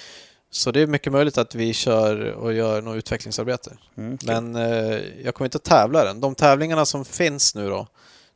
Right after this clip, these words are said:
Speaker 1: de kommer, som jag har möjlighet att åka på,
Speaker 2: Ja.
Speaker 1: de kommer jag köra i Speedlab-korvetten.
Speaker 2: Ja, precis.
Speaker 1: Mm.
Speaker 2: Okej. Eh, Gustav Burström, han, eh, undrar så här. Första frågan. Hur förvånad blev du av farten i min bil när du körde en tvåtusen fjorton?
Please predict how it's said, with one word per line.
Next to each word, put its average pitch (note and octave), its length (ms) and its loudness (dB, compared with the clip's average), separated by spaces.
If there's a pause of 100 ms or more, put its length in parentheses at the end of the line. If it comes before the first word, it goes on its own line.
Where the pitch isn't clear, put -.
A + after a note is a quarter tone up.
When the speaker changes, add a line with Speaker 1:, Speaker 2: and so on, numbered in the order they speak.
(100)
Speaker 1:
de C3+ 160 0
kommer, A#2+ 420 0
som - 240 -2
jag B2+ 60 2
har B2 60 4
möjlighet B2 360 2
att C3 60 0
åka B2+ 240 -2
på, - 120 -8 (100)
Speaker 2:
Ja. A2 180 -4 (140)
Speaker 1:
de C3 160 -2
kommer A#2 200 -4
jag A2+ 80 -2
köra G#2 360 0
i G#2+ 160 -6
Speedlab-korvetten. A2 1160 -6
Speaker 2:
Ja, G#2 60 -8
precis. - 340 -16 (140)
Speaker 1:
Mm. C#3 120 -12 (320)
Speaker 2:
Okej. D#3 260 -12 (840)
Eh, B2 260 6
Gustav D3+ 500 4 (380)
Burström, B2 440 -4 (540)
han, A#2+ 420 -4
eh, A2+ 240 -4
undrar G#2+ 240 -2
så G2+ 100 -8
här. C3 200 0 (260)
Första C3+ 280 -4
frågan. A2+ 280 0 (260)
Hur F#3 160 2
förvånad E3 560 2
blev B2+ 160 2
du A#2 60 2
av B2+ 60 2
farten C3+ 640 -2
i E3+ 80 -6
min A2+ 220 -2
bil G2 280 -2
när G2+ 140 -6
du G2+ 80 -6
körde G2+ 300 -6
en F#2+ 100 -10
tvåtusen G2 340 -12
fjorton? B2 360 -8